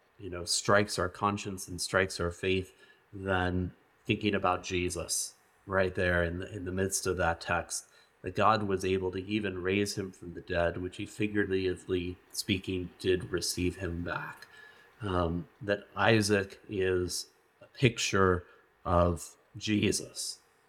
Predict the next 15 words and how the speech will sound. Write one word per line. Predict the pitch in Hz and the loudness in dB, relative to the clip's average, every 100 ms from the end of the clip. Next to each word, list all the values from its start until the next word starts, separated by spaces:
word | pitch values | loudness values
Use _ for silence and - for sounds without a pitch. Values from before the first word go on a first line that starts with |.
| _ _ _ 107 | _ _ _ -10
um, | 95 87 87 - | -6 -6 -8 -12
that | 104 101 101 | -4 -4 -2
God | 104 110 117 117 98 | 0 4 4 2 -2
would | 98 98 95 - | -4 -2 -2 0
sacrifice | - 127 113 120 120 - 107 104 - | 0 2 2 2 -2 2 2 4 0
his | 104 98 90 | -4 -6 -4
own | 92 98 98 | -4 -2 -2
son | 95 - 90 87 87 - _ _ _ | -2 0 2 2 -2 -6 _ _ _
on | 101 92 | -8 -4
the | 92 | 0
altar | 92 98 101 101 | 2 2 2 -4
of | 80 - - | -4 -8 -16
the | |
cross. | - - 87 80 147 - - - _ _ _ _ _ _ _ 98 | -18 -6 -2 -2 -2 -4 -4 -6 _ _ _ _ _ _ _ -8
Um, | 90 87 87 | -4 -2 -4